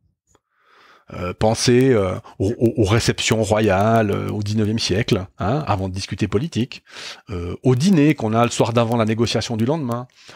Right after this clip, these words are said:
aux rencontres hors cadre avant le début d'une collaboration, aux contrats agréés sur le terrain de golf, hein, euh, au team building qu'on fait au début d'un projet. On peut même penser à certaines cultures pour lesquelles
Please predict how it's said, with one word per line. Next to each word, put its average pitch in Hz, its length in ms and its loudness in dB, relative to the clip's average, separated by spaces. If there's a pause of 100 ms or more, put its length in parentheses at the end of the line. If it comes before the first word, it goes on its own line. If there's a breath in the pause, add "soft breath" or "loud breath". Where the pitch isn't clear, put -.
(120 loud breath)
aux 131 60 2
rencontres 139 420 0
hors 185 160 2
cadre 135 460 2
avant 113 220 0
le 123 60 -2
début 120 180 0
d'une 131 140 -4
collaboration, 131 680 -2 (440 loud breath)
aux 131 120 2
contrats 147 420 2
agréés 139 400 4
sur 123 160 -2
le 117 80 2
terrain 139 200 0
de 208 60 2
golf, 139 440 0 (240)
hein, 113 240 -10 (380 loud breath)
euh, 104 360 -2 (140)
au 139 120 2
team 175 220 -2
building 180 440 2
qu'on 131 140 -2
fait - 120 0
au 123 40 2
début 135 180 0
d'un 131 100 0
projet. 143 380 -2 (1000 soft breath)
On - 40 -20
peut 170 100 0
même 220 140 2
penser 170 240 0
à 147 40 2
certaines 131 300 -2
cultures 247 380 -2
pour 165 160 0
lesquelles 147 420 0